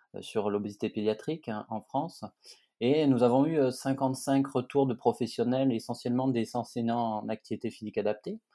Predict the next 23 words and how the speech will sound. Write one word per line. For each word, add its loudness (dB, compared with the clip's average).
mais -6
aussi, 0
euh, 8
des, -4
des -4
kinésithérapeutes -6
et -2
des -4
éducateurs -4
sportifs. -14
Et, 4
euh, 8
tous, -2
euh, 6
interviennent 2
donc 0
dans 2
le 0
champ, 0
euh, 2
de -2
l'obésité 0
pédiatrique. -2